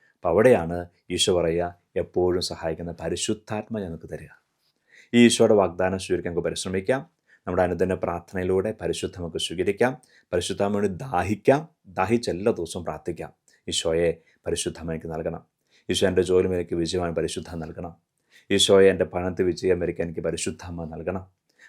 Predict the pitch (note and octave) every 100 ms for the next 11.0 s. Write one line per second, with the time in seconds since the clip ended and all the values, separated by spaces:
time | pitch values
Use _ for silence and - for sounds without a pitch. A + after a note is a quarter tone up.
0 | - G2 - F#2+ G2 F#2+ F#2 F2+ F2 E2+
1 | E2 D#2 - F2 F2+ E2 F#2 - _ _
2 | - G2+ F#2+ G2+ G2 F2+ E2+ E2 E2 E2
3 | E2 G2 G#2 G2 G2 G2+ G#2+ _ _ G2
4 | G2 G#2 G2+ G2 F#2 F2+ F2+ F2 F#2 G2
5 | F#2+ E2+ E2 E2+ F2+ F#2+ G2 F#2+ G#2 -
6 | _ _ _ F#2+ F#2 F2+ - F2+ G2 G2
7 | F#2+ E2+ D#2+ F#2+ F#2 G2+ B2+ C#3+ _ _
8 | _ - F#2+ - A2 A2 A2 F#2 F2 F2+
9 | F#2+ F2 E2+ - F2 E2+ E2+ - A2 A2+
10 | A#2+ A#2+ G#2 E2+ - - D2 E2 D#2